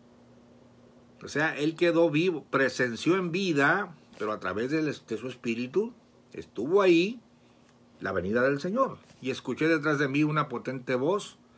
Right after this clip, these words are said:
como de trompeta, que decía: "Escribe en un libro lo que ves y envíalo a las siete iglesias". Finalmente, una, una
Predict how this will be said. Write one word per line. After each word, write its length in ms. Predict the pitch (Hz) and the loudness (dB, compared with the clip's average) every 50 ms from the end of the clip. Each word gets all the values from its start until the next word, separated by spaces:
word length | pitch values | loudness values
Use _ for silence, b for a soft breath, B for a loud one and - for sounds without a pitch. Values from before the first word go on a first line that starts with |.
| b b b b b b b b _ | b b b b b b b b _
como 260 | - 120 120 120 117 | -10 -8 -4 -2 -2
de 120 | 117 117 110 | -2 -2 -2
trompeta, 520 | - 117 110 104 - 147 147 147 151 147 | -4 -8 -10 -6 -4 -4 -4 -4 -6 -6
que 100 | - 127 | -6 -4
decía: 500 | 113 110 101 - 143 143 147 143 147 - - | -4 -4 -6 -4 -4 -4 -4 -4 -6 -8 -8
"Escribe 420 | 117 113 101 - - 135 139 139 | -10 -10 -10 -8 -6 -4 -2 -2
en 60 | 139 135 | -2 -4
un 120 | 135 127 | -6 -6
libro 260 | 127 131 131 131 127 | -6 -4 -4 -2 -2
lo 100 | 120 113 | -2 -2
que 100 | 113 139 | -2 -2
ves 400 | 151 196 226 226 208 - - - b b b b b b b b - - | 0 2 2 2 0 -4 -10 -18 b b b b b b b b -18 -12
y 120 | 113 120 | -10 -8
envíalo 600 | 120 110 113 131 156 156 147 147 143 143 139 - - | -6 -4 0 2 2 2 4 2 0 0 -2 -4 -4
a 80 | - 139 | -4 -2
las 180 | 143 143 123 - | -2 -2 -4 -4
siete 420 | - 131 127 127 - 131 127 - - | -6 -6 -6 -6 -6 -8 -8 -8 -10
iglesias". 520 | 110 107 104 101 98 95 87 92 95 92 | -12 -12 -8 -6 -6 -6 -6 -8 -10 -10
Finalmente, 680 | - 127 143 180 196 196 202 196 180 - 202 202 190 160 - - - _ _ _ _ - - - - - - - - b b b b b b b b b b - - - - - - - - - - 143 | -8 -6 -4 -2 0 0 0 -2 0 0 0 0 0 -2 -6 -14 -20 _ _ _ _ -20 -20 -20 -20 -20 -20 -20 -20 b b b b b b b b b b -20 -20 -20 -20 -20 -20 -20 -20 -18 -12 -8
una, 200 | 147 156 156 151 | -4 -2 -2 -2
una 720 | 143 139 - - 127 143 147 151 151 147 139 120 98 90 | -2 -4 -8 -8 -6 -2 0 2 2 2 2 0 0 -4